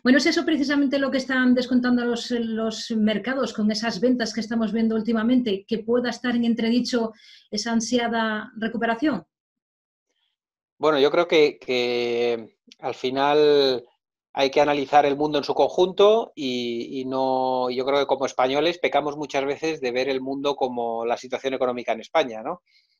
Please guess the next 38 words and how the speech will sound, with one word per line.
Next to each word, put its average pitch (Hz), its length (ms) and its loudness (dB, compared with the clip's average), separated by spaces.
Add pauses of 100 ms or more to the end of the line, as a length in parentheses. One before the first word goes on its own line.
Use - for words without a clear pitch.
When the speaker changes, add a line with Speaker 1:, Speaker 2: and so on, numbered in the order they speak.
(120)
Speaker 2:
Al 120 140 -4
final, 135 580 0 (480)
si - 160 -10
nos 135 200 -2
fijamos, 147 1040 0
eh, - 80 -10 (180)
el 127 120 -10
shock 143 300 0
del 143 200 2
covid 143 380 4 (120)
ha 127 80 -4
traído 131 300 0
una 123 220 -2
mega 123 220 -2
recesión 120 520 -6
a 123 60 -4
nivel 123 260 -4
mundial, 151 500 0 (100)
ningún 127 380 -8
país 127 300 2
ha 120 120 0
sido 123 220 -8
exento, 185 560 -2
primero 120 300 -8
nos 123 140 -10
confinaron, 120 680 -6 (480)
eh, 123 240 -6
de 120 80 -8
forma 127 240 -2
más 127 200 -4
severa 127 320 -4
en 123 80 -6
unas 123 200 -6
zonas 120 360 -6
que 127 120 -6
otras, 135 260 -4
pero 120 220 -6
en 123 140 -14